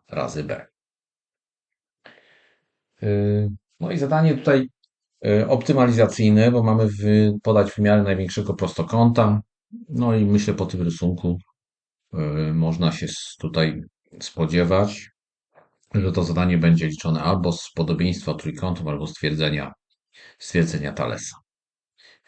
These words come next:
Y, punkt pierwszy, czyli zapisałem funkcję, która ma być zoptymalizowana, czyli pole prostokąta. Punkt drugi, szukam zależności między, y,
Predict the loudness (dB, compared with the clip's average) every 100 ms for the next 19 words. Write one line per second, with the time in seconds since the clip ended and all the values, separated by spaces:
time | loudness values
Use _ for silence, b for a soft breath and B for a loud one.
0 | -2 2 2 2 0 -4 -2 4 4 4
1 | 2 2 2 0 2 2 2 2 2 2
2 | -2 -2 2 4 2 0 0 0 -2 0
3 | 2 2 -2 _ -2 2 2 0 -2 -4
4 | -4 -6 -4 0 2 2 2 2 2 0
5 | -4 -14 _ _ _ -4 0 0 0 2
6 | 2 2 -2 -4 -4 -6 -8 -10 -10 0
7 | 2 2 2 4 4 4 2 0 B B
8 | B _ -12 -4 0 0 0 -6 _ _
9 | _ -20 -12 -2 2 2 2 4 4 2
10 | 0 2 0 0 0 2 0 -2 -4 -2
11 | -2 -4 -4 -4